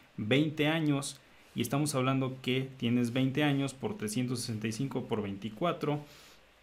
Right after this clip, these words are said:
ya tienes ciento setenta y cinco mil doscientas horas gastadas, es decir, ya tienes casi un ti-, un tercio de tu tiempo utilizado. Si nosotros restamos esto de las seiscientas cincuenta y nueve mil,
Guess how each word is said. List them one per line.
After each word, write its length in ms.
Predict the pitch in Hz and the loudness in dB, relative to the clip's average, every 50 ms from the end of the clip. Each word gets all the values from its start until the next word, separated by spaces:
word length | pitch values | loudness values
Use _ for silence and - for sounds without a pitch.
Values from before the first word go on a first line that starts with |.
| - - - | -18 -10 0
ya 240 | 127 123 123 120 | 2 4 4 4
tienes 380 | - 135 131 127 123 127 127 127 | 4 4 4 4 4 2 0 -4
ciento 340 | - - 127 113 113 113 120 | -2 -2 0 0 0 -2 -4
setenta 400 | - 127 113 - 110 98 104 98 | -6 -6 -6 -6 -6 -6 -6 -6
y 40 | 95 | -6
cinco 280 | - - 104 101 98 | -4 -6 -6 -4 -4
mil 200 | 101 104 107 113 | -2 0 0 0
doscientas 540 | 113 123 120 - 113 104 107 113 113 110 - | -2 -4 -4 -4 -4 -2 -2 -2 -4 -2 -4
horas 240 | 101 95 98 98 104 | -4 -4 -4 -4 -4
gastadas, 500 | 107 113 110 - 147 156 156 127 120 - | -4 -4 -4 -4 -4 -4 -4 -4 -2 -4
es 120 | 123 120 | -4 -4
decir, 320 | 123 123 - 135 131 131 131 - - - - - - | -4 -2 -2 -2 -2 -2 -4 -10 -18 -20 -20 -14 -6
ya 180 | - 107 113 113 | -2 0 0 2
tienes 280 | 117 143 139 139 139 - | 2 2 2 0 -2 -2
casi 320 | - 131 131 - - 151 | -4 -4 -4 -2 0 0
un 140 | 147 147 143 | 0 0 0
ti-, 260 | 147 - 151 147 - - - | -2 -4 -4 -4 -4 -4 -2
un 180 | 170 151 151 | 0 0 0
tercio 420 | 147 151 143 147 147 143 - 143 131 | 2 2 2 2 0 -2 -4 -4 -4
de 80 | 135 | -4
tu 140 | 131 - 151 | -4 -6 -6
tiempo 500 | 143 147 143 139 131 139 143 147 147 - - - - | -2 -2 0 0 0 0 -2 -2 -2 -6 -14 -10 -10
utilizado. 640 | 120 107 - 113 101 101 - - 104 95 92 98 98 - - - - - - - - - - - _ _ - - - - - - - _ - - - - - - - - - - - - - - | -8 -6 -4 -4 -4 -4 -2 -2 -2 -2 -2 -4 -8 -10 -16 -20 -20 -20 -20 -20 -20 -20 -20 -20 _ _ -20 -20 -20 -20 -20 -20 -20 _ -20 -20 -20 -20 -20 -20 -20 -20 -20 -20 -20 -20 -20 -14
Si 140 | - - 113 | -6 -2 -2
nosotros 320 | 104 104 131 127 143 127 | 0 0 0 0 2 2
restamos 460 | 117 110 104 - 135 131 131 131 131 139 | 2 0 0 0 2 2 2 2 2 0
esto 220 | 135 131 - 120 | -2 0 0 -2
de 60 | 110 98 | 0 0
las 180 | 98 98 - | 0 -2 0
seiscientas 460 | - 113 110 110 - 127 123 123 113 | -2 -2 -2 0 0 0 0 -2 -2
cincuenta 380 | - 117 107 107 117 110 107 117 | -2 -2 -2 0 -2 -2 -2 0
y 60 | 117 | 0
nueve 240 | 120 120 123 123 127 | 0 2 2 2 2
mil, 260 | 139 156 151 151 160 | 2 0 -2 -2 -6